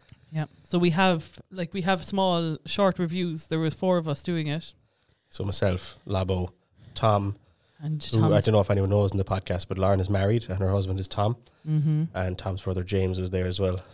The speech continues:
Speaker 1: Yeah. So I had, we had two wine glasses. Tom
Speaker 2: Yeah.
Speaker 1: drank out of the can and James had a shot glass.
Speaker 2: Plastic shot glass.
Speaker 1: <laughs> So we had a grapefruit one.
Speaker 2: Yep.
Speaker 1: So I'm just gonna go through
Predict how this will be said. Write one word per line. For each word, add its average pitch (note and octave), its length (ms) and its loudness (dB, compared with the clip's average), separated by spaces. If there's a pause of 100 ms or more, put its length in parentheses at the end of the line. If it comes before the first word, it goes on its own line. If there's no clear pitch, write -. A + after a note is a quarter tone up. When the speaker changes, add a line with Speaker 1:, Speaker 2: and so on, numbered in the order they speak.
(140)
Speaker 1:
Yeah. D3 160 0 (540)
So D#3+ 340 6
I F#3 140 6
had, E3 260 2 (100)
we F3+ 160 -2
had F3+ 140 2
two G#3 140 4
wine F#3+ 200 6
glasses. D#3+ 680 0 (300)
Tom F#3+ 200 6
Speaker 2:
Yeah. E3+ 40 4
Speaker 1:
drank F3+ 200 6
out E3+ 120 6
of E3 80 2
the D#3+ 40 2
can D#3+ 520 4
and F3 160 0
James F3 320 4
had E3 100 0
a D3+ 40 0
shot D#3+ 280 2
glass. D3 260 -2
Speaker 2:
Plastic A#2 480 2
shot - 320 -4
glass. - 440 4
Speaker 1:
<laughs> - 40 -16 (1040)
So - 140 -2
we G3+ 120 6
had G#3 140 6
a G3+ 40 2
grapefruit F#3+ 500 2
one. D3 200 -2 (320)
Speaker 2:
Yep. - 220 2 (1000)
Speaker 1:
So G#3 160 6
I'm G3+ 100 6
just G#3 140 -2
gonna G#3 140 0
go G3 120 2
through E3+ 540 2